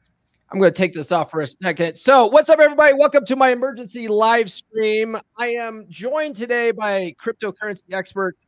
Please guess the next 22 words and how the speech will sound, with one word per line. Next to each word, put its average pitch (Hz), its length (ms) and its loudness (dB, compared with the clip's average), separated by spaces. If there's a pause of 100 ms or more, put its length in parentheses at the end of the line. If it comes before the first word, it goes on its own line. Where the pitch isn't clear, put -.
Miguel 180 560 -4
Munoz 202 480 -6 (120)
and 170 160 -10
Charlie 185 680 -4
Enger 190 260 -6
from 165 320 -10
Dollar 180 220 -2
Cost 175 320 -8
Crypto 175 360 -10
and 143 220 -20
Cultivate 202 460 -10
Crypto. 202 400 -8 (440)
What's 277 260 2
going 269 240 2
on, 262 180 -2
guys? 269 600 -4
How 240 200 -8
was 247 160 -12
your 240 100 -10
flight 220 360 -8
back 214 280 -10
yesterday? 220 540 -16